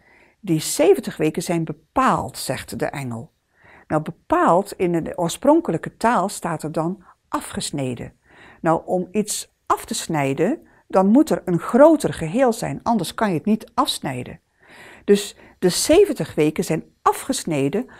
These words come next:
van de grotere profetie van de drieëntwintighonderd avonden en morgens. Nou, vorige keer hebben we gezien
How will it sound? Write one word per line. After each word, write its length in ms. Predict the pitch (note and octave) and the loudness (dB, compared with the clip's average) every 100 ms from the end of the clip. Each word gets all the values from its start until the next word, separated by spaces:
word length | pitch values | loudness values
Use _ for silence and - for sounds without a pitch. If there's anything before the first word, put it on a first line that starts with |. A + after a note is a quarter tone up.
| - | -20
van 320 | - F#3 D#3+ | -4 0 2
de 180 | D3+ C#3+ | 0 -2
grotere 840 | - - F3 G3+ D#4+ G4+ - D#3 | -4 -6 2 6 8 8 4 -4
profetie 680 | - D3+ C#3 - - - G3+ | -4 -4 -4 -6 -10 -4 -4
van 140 | - E3 | -4 -4
de 100 | D3+ | -2
drieëntwintighonderd 880 | A3 B3+ F3 C#3+ C3+ - C#3 C3+ | 0 0 0 -4 -8 -10 -8 -8
avonden 380 | - C#3 C3+ D3 | -6 -6 -6 -6
en 100 | D#3+ | -2
morgens. 680 | A3+ F#3+ - B2 - - _ - - - - | 2 2 -2 -12 -14 -16 _ -20 -20 -20 -18
Nou, 140 | - C3 | -12 -2
vorige 380 | F#3 B3+ D4+ C#4 | 8 8 8 0
keer 260 | - C#3 | -6 -6
hebben 180 | C#3+ E3+ | -6 -8
we 80 | D3 | -10
gezien 480 | D3+ - C#3+ G#3+ | -8 -6 -4 -4